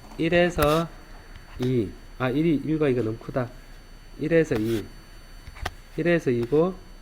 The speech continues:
일, 이, 삼, 사, 오. 일에서 이니까 이렇게 일에서 이, G는 영에서 오, 영에서 오.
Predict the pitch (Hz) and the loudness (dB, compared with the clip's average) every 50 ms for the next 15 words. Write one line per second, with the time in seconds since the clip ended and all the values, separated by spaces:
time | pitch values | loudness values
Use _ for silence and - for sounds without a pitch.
0 | - - - - - - - - - 127 127 127 127 127 123 123 123 123 123 120 | -20 -20 -20 -20 -20 -18 -18 -10 -4 -2 0 2 2 2 2 2 0 0 -2 -4
1 | 117 117 - - - - - 120 120 120 117 117 117 113 110 110 - 127 120 117 | -6 -8 -12 -16 -16 -10 -6 -4 -2 0 0 0 0 -2 -4 -6 -8 -6 -6 -4
2 | 117 113 110 107 104 - - 110 107 107 107 101 - - 101 104 98 92 - - | -4 -4 -6 -6 -8 -8 -6 -6 -4 -4 -4 -6 -8 -8 -8 -8 -8 -10 -12 -16
3 | - - - - - - - - - - 143 151 160 156 - - 131 127 123 123 | -18 -20 -20 -20 -20 -20 -20 -16 -8 -4 0 2 2 0 0 0 0 0 0 -2
4 | - - 127 117 117 127 131 120 - 139 147 170 190 196 - - - - - - | 0 0 0 0 2 0 0 0 -2 -2 0 0 -2 -2 -6 -12 -20 -20 -20 -20
5 | - - - - - - - - - 123 123 131 127 123 123 - 117 110 110 123 | -14 -12 -12 -12 -12 -16 -14 -8 -4 -2 0 0 0 0 0 -2 -2 -2 0 0
6 | 139 160 180 190 180 - - - - - - - - - - - - - - - | 0 0 0 0 -4 -8 -16 -18 -18 -16 -18 -18 -20 -20 -20 -20 -20 -20 -20 -20
7 | - - - 156 151 147 135 123 131 147 165 175 160 147 135 131 147 143 120 107 | -10 -4 0 2 4 4 4 4 4 4 4 6 4 4 4 2 2 0 0 0
8 | 110 107 95 92 - - - - - - - - - - - - - - - - | 0 -2 -4 -6 -10 -18 -20 -20 -20 -20 -20 -20 -20 -18 -16 -16 -16 -16 -16 -14
9 | - - - - - - - - - - - - - - - - - - - - | -14 -14 -14 -14 -16 -18 -18 -20 -20 -20 -20 -16 -14 -14 -14 -14 -16 -20 -20 -14
10 | - - - - - - - - - - - - - - - - - - - - | -10 -10 -10 -10 -10 -16 -20 -20 -20 -20 -20 -20 -20 -20 -20 -20 -20 -20 -20 -20
11 | - - - - - - - - - - - - - - - - - - - - | -20 -18 -18 -18 -18 -18 -20 -20 -20 -20 -20 -20 -20 -20 -20 -20 -20 -20 -8 -4
12 | 147 147 147 135 117 - - 101 101 95 85 | -2 0 2 2 0 -2 -4 -8 -8 -8 -10